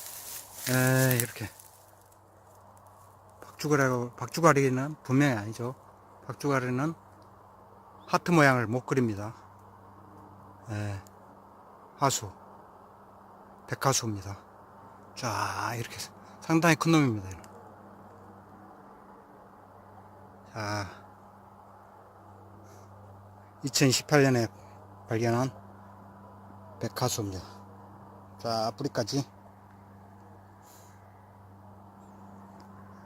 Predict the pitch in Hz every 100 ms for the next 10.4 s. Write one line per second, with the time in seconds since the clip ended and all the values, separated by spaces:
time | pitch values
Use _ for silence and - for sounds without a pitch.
0 | - - - - - - - - - -
1 | - - 156 139 151 147 139 120 110 107
2 | 104 98 104 98 98 98 - 104 98 104
3 | 117 - - - - - - - - -
4 | - - - - - - - - - -
5 | - - 98 - - - - - - 120
6 | 123 117 113 127 139 127 113 139 - 123
7 | 113 113 104 107 104 104 113 - 110 127
8 | 123 110 117 110 - - - - - -
9 | - - - - - - - - - 147
10 | 143 123 120 95